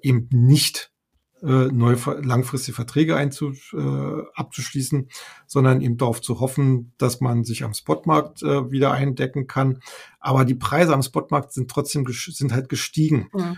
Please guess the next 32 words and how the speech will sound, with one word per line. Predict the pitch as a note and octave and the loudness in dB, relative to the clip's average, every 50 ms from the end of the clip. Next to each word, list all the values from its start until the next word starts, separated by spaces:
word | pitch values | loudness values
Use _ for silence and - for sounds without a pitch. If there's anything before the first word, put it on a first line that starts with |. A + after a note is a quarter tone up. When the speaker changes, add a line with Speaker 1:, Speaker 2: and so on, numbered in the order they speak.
| - | -10
Speaker 1:
Und | - - | -4 0
man | C#3 C3+ B2+ A#2 | 2 4 4 4
wollte | C3+ C3 C3 C#3+ | 4 4 4 4
immer | C3+ C3 B2+ B2+ | 2 2 2 2
zuwarten, | - - - E3+ E3+ E3+ E3+ D3+ D3+ D3 - D3 | 0 0 2 0 2 2 2 0 0 0 -2 -4
zuwarten | - - - F3+ F3 F3 E3+ - G3 - E3+ E3+ | -4 -4 -4 -4 0 0 0 0 2 0 -2 -2
und | D#3+ C#3+ C3 | -2 0 0
jetzt | D3 C#3 - | 0 -2 -2
stehen | - - C#3 C3+ C3+ | -4 -2 0 2 2
wir | C3 B2+ | 2 2
vorm | C3 - C3+ B2 G#2+ F#2+ A2+ | 0 -2 -2 -2 0 2 4
Winter | C#3+ F3 F3+ F#3+ F#3 F3+ F3 F3 E3+ D#3+ | 4 4 4 6 6 6 6 4 2 0
und | C#3+ C3+ B2+ - | 0 -2 -2 0
die | C#3 A#2 | 0 2
Lager | A2+ A2 A2 B2+ C3+ C#3+ C3+ C3 | 2 2 2 2 4 4 4 4
sind, | A#2 B2+ C3 B2+ B2+ B2 - - - | 4 4 2 2 2 0 -4 -6 -4
äh, | C3+ C3 B2+ B2+ B2+ | -2 -2 -2 -2 -4
ich | - - | -6 -8
glaube, | - B2+ A#2+ B2 A#2+ A#2+ A#2+ A#2+ | -6 -4 -2 0 0 0 -2 -2
nur | A#2+ A#2+ A#2+ B2 B2+ B2 | -2 -2 0 0 -2 -2
zu | - - - C3+ B2 A#2+ A#2 A2+ - _ _ | -6 -8 -4 -2 0 0 0 -2 -4 _ _
zwei | - - - - A#2+ A#2+ A#2 | -14 -8 -4 -2 0 0 0
Dritteln | - - D#3 D#3 E3+ D#3+ D#3+ D#3+ | -2 -4 -2 0 2 2 2 2
oder | D3 C#3+ C3+ B2+ | 2 2 0 0
so | A#2+ B2+ A#2+ | 0 -2 -2
gefüllt. | A#2+ A#2 A#2 - - D#3 E3 G3+ A3 A3 - - _ _ - - - - - - - - - - _ | -2 -4 -6 -2 2 4 4 4 4 2 -2 -14 _ _ -20 -20 -20 -20 -20 -20 -20 -20 -20 -16 _
Und | - - C3+ C3+ C3+ C3 A#2 C3+ | 0 4 6 8 8 6 6 4
wenn | B2 B2+ | 4 4
wir | C3 B2+ - | 4 2 2
Pech | - C3 C3 - - | 2 0 2 2 2
haben, | C3+ C3 C3+ C3 C3 C3 C3+ C3+ C#3 F3 F#3+ | 2 4 4 4 4 4 2 0 -2 -4 -2
äh, | C#3 B2 B2 B2 A#2+ A#2+ A#2+ A#2+ A#2+ A#2 | 0 0 2 2 2 4 4 2 2 0